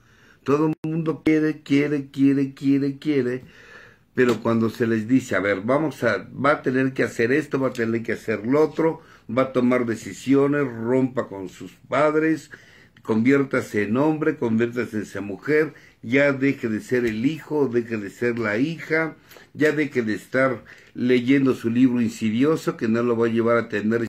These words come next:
espiritualidad. La espiritualidad es aprender a mover energía, las energías se mueven con la acción,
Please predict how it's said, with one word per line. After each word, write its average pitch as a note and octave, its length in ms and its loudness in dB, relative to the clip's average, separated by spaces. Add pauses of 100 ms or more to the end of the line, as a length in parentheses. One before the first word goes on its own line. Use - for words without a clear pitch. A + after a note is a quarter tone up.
(100)
espiritualidad. F#2+ 840 -6 (340)
La B2 80 -2
espiritualidad A#2 880 -2
es B2+ 160 -6
aprender A2+ 420 -2
a A2+ 60 0
mover G#2+ 320 -2
energía, G#2+ 640 -2
las C#3+ 240 -6
energías G2+ 440 -8
se G2+ 60 -12
mueven G#2+ 340 -4
con G2 200 -10
la G2 60 -4
acción, F3 640 -4